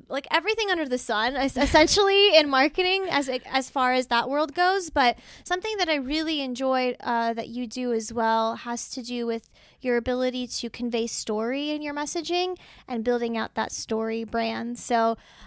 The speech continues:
um, I know that was a, like, a lot of words <laughs> that I just threw at you, but tell me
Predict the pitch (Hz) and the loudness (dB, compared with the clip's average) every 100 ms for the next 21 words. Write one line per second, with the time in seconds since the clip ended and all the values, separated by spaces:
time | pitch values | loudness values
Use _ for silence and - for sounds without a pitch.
0 | - 240 240 240 233 240 269 359 359 339 | -6 -2 0 0 -4 -6 -2 2 2 2
1 | 302 285 - 254 240 247 254 233 226 240 | 2 0 0 0 2 2 0 -4 -6 -6
2 | 247 294 427 330 - 403 - - 302 285 | -6 4 8 10 10 8 6 0 4 6
3 | 285 302 339 370 440 466 - - - - | 8 6 4 0 -2 -4 -8 -20 -20 -4
4 | 302 302 - 349 392 | 0 0 -2 -6 -4